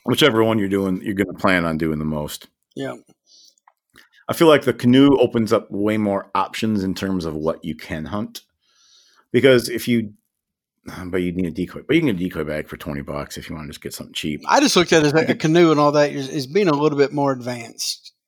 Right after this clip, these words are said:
Speaker 2: in, in the hunting. You know, just starting out, I'd think, like, yeah, you're just kinda getting permission to, to a little, some water backed up in the
Speaker 1: Pond.
Speaker 2: field,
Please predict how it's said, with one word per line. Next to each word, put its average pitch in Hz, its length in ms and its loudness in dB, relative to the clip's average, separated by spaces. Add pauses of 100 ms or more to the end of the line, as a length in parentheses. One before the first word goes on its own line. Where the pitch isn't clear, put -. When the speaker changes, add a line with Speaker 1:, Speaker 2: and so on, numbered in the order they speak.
(120)
Speaker 2:
in, 127 220 -6
in 127 180 -6
the 123 100 -8
hunting. 117 340 -8
You 123 180 -8
know, 131 80 -4
just 143 220 -4
starting 151 320 2
out, 143 240 -4
I'd 139 240 -4
think, 123 240 -14
like, 117 200 -16 (640)
yeah, 156 260 2 (100)
you're 147 100 -12
just 147 200 -4
kinda 147 220 0
getting 131 220 -6
permission 135 480 -6
to, 131 140 -6
to 123 380 -10
a - 20 -8
little, 127 460 -8 (760)
some 131 220 -8
water 143 300 4
backed 139 300 -2
up 135 180 -4
in 170 60 -4
the 170 60 -4
Speaker 1:
Pond. 160 200 -2
Speaker 2:
field, 139 300 -4